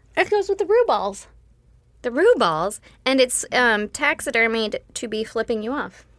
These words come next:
Speaker 1: Uh, it was harvested and processed. This is so <laughs> fucking amazing. Who knew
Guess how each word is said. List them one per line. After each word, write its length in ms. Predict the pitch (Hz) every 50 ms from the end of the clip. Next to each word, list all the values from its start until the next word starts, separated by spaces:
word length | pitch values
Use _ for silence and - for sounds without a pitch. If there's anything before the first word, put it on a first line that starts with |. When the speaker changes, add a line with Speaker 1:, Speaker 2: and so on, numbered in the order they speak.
| _ _ - _ - _ _ -
Speaker 1:
Uh, 220 | 220 220 220 220 -
it 60 | 247
was 160 | 262 285 262
harvested 480 | - - 330 339 294 294 - - 240 220
and 100 | 233 220
processed. 800 | - - 285 294 294 - - 202 170 185 - - - - - - - - _ _ _ _ 254 277 330 - _ _ _ - - - _ - _ _ _ -
This 280 | - 254 262 269 - 370
is 220 | 359 349 403 370 -
so 380 | - - - 196 160 160 220
<laughs> 20 | 220
fucking 680 | - - - 190 - 254 247 233 - 208 214 226 196 - -
amazing. 1080 | 220 214 196 - - 220 - - - - 262 - - _ - - - - - _ - - _ - - _ - _ - - - - - - - - - -
Who 100 | - 392
knew 200 | 466 554 622 622